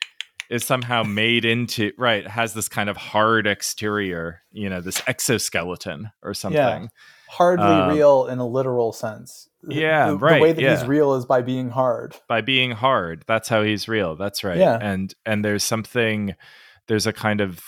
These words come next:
Speaker 1: um, th-, that, that, that's, that's the thing that the, the, the rocks, the, um, the, the huts and the lobstermen have in common is these sort of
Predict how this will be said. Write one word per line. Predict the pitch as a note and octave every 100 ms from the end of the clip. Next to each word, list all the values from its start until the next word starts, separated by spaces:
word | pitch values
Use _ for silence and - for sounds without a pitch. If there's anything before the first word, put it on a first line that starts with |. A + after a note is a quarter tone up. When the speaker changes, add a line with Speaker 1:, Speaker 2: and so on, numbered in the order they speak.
| -
Speaker 1:
um, | G#2 G2+ F#2 F2+ _ _ _ _ _
th-, | A2+ A#2 G2+
that, | G#2 A2+ C3
that, | G2+
that's, | A#2+ A#2+ - A2+ G2
that's | A#2+ -
the | - A2+
thing | - G#2+ G2
that | F#2 F2+ _
the, | G2+ F#2 - - _ _ _ _ _ _ -
the, | F#2 F2 - _ _ F2+
the | - E2+
rocks, | G#2 G2+ G2 - - -
the, | - F#2 F2 E2+ E2 - _ _ _
um, | F2 F#2 E2+ E2 D2+ - -
the, | - E2+ D#2+ B1 _
the | - F2+
huts | F2 A2 G#2+ - - -
and | F2+ F#2 F2
the |
lobstermen | F2+ G2 - - F2+ E2+ E2 D2+ _
have | F2+ F2+ E2+
in | E2+
common | - G2+ F#2+ E2+
is | E2 -
these | F2+ D#2+
sort | - E2+
of | D#2 -